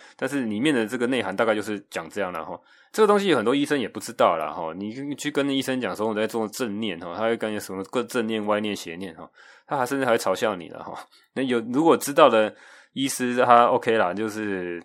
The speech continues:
大家对这个东西有研究了哈。这个东西目前在台湾的主流医学还没那么普遍啦，但是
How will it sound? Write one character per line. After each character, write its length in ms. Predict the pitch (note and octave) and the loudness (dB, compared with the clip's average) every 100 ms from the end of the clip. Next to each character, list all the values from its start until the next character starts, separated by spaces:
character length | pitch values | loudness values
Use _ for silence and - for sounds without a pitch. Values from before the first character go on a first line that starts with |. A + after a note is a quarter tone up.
| _ | _
大 120 | B2 | 4
家 320 | A2+ A2+ A2+ | 6 8 6
对 240 | A2+ - A2 | 2 0 0
这 100 | A2+ | 0
个 80 | G#2+ | -2
东 160 | G#2 | -2
西 100 | G2+ | -4
有 100 | F#2+ | -6
研 140 | E2 D#2+ | -6 -8
究 180 | G2+ E2+ | -6 -4
了 100 | D#2 | -6
哈。 180 | E2+ F2 - | -10 -14 -4
这 100 | D3+ | 0
个 60 | |
东 160 | D3+ D3 | 2 2
西 180 | D3 D3 - - - | 0 -4 -16 -20 -4
目 180 | E3 | 0
前 280 | D3 A2+ A2 | 2 2 0
在 260 | A2 C3 A2+ | 4 6 6
台 220 | - G#2 | 2 2
湾 360 | A2+ A#2 A#2+ A#2 | 6 6 4 0
的 420 | G#2 G2 F#2 F2+ | 2 2 2 -2
主 160 | E2+ G2 | -4 -4
流 140 | G2+ | -2
医 100 | B2+ | 0
学 220 | A#2+ G2 | -2 -2
还 120 | F2+ G2 | 0 0
没 200 | G#2+ A2 | -2 -4
那 80 | |
么 340 | A2 G2+ F#2 F2+ F#2 | -2 -2 -2 -6 -10
普 120 | - | -12
遍 220 | - A2+ F2+ | -4 -2 -2
啦， 80 | E2+ | 0
但 140 | C3+ | 0
是 160 | D3+ | 0